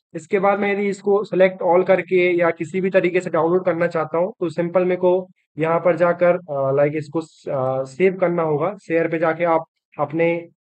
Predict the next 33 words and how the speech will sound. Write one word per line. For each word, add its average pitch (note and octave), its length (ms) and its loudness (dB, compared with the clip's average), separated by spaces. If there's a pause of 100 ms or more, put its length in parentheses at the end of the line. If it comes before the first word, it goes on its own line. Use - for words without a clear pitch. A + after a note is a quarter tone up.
(160)
like D3+ 200 0
आप, D3+ 280 0
अ, C3 520 -2
दो E3+ 200 2
जन F3+ 200 2
साथ E3+ 300 -2
में F3+ 80 -2
काम E3+ 220 -4
करना E3+ 260 -2
चाहते E3 300 -2
हैं, E3 80 -4
तो E3 80 -2
यहाँ E3 160 0
पे E3 100 -2
आप D#3+ 180 0
link F3 320 -2
pass E3+ 260 0
कर E3+ 80 0
सकते D#3+ 320 -6
हैं, E3 140 -4
Clear। F#3 280 0
तो C#3 140 -4
ये F#3+ 120 4
ड्राडो F3+ 320 2
टायो F3+ 260 4
का G#3 200 0 (460)
features F#3 440 2
है। - 240 -14 (180)
तो E3+ 60 0
इस F3 120 -6
तरीके A3 320 0
से A#3 120 -4
आप A3 200 2